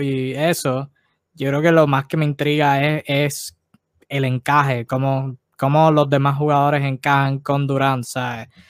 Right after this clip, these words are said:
Joe Harris sigue jugando brutal, DeAndre Jordan ha jugado brutal, Claxton ha jugado brutal, se añade Blake Griffin, Bruce Brown ha jugado brutal, ¿sabes? Como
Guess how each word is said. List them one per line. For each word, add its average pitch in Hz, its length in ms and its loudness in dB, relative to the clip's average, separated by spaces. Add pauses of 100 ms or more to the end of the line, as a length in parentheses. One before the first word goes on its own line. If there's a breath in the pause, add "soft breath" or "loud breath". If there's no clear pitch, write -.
(280 soft breath)
Joe 131 220 -2
Harris 143 300 4
sigue 143 180 0
jugando 139 320 4
brutal, 135 460 4
DeAndre 127 400 -2
Jordan 139 340 2
ha 135 80 0
jugado 135 320 0
brutal, 131 560 0 (400)
Claxton 143 720 0
ha 139 100 -2
jugado 135 360 0
brutal, 131 640 -2
se - 140 -6
añade 131 340 0
Blake 143 180 2
Griffin, 135 640 -4
Bruce 135 320 -4
Brown 143 460 2
ha 143 80 -2
jugado 143 400 0
brutal, 120 540 -8 (480)
¿sabes? 131 420 -2
Como 139 260 -4